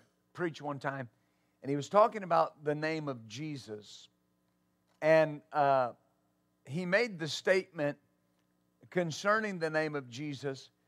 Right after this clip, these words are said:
He said, uh, you know, "It seems that the, the church today is not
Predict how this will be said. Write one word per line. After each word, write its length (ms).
He 260
said, 560
uh, 300
you 80
know, 80
"It 240
seems 640
that 280
the, 240
the 120
church 840
today 1040
is 300
not 340